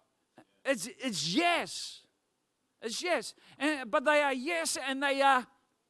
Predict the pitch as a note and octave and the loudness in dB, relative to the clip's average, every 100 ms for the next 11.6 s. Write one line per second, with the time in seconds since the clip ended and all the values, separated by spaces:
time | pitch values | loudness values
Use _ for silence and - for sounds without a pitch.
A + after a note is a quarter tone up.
0 | - C4+ C4 D#4+ B3 C3+ A2 - _ _ | 4 4 6 4 4 2 -6 -18 _ _
1 | _ B3+ D4 E4 A3+ D3+ _ _ - C#4 | _ -4 0 0 -2 -6 _ _ -2 -2
2 | A3 _ E3+ C3+ E4+ E4+ D4+ - G#3+ C3 | -2 _ -10 -2 -2 -2 -6 -4 -6 -6
3 | C#3+ D#4+ F#4 E4 G#3 - - - - _ | -4 0 0 0 -4 -8 -10 -12 -16 _
4 | _ _ _ _ - B3+ D#4+ D#4+ C#4+ - | _ _ _ _ -12 -6 0 0 0 -4
5 | A#3+ A#3+ B3+ B3 G#3+ G#3 B3+ G#3+ F#3+ F#3+ | -6 -4 -4 -4 -6 -2 0 0 -4 -4
6 | E4 D4+ B3 - - _ _ _ _ _ | -4 -4 -6 -12 -16 _ _ _ _ _
7 | - C#4 C4+ C4+ - C#4 C4 A3 C4+ C4 | -2 0 2 2 2 2 2 4 4 4
8 | B3 - _ _ _ C#4 C#4 D4 E4 F#3 | 4 -4 _ _ _ 6 6 6 4 2
9 | A2 G#2+ _ _ _ _ _ _ _ - | -4 -16 _ _ _ _ _ _ _ -6
10 | C4 D4 F4+ E4 D#4+ A#3 G3+ F3+ - - | 0 0 0 -2 0 0 0 -4 -4 -4
11 | C4+ B3 A#3+ B3+ B3+ A#3+ | -2 -2 0 2 2 0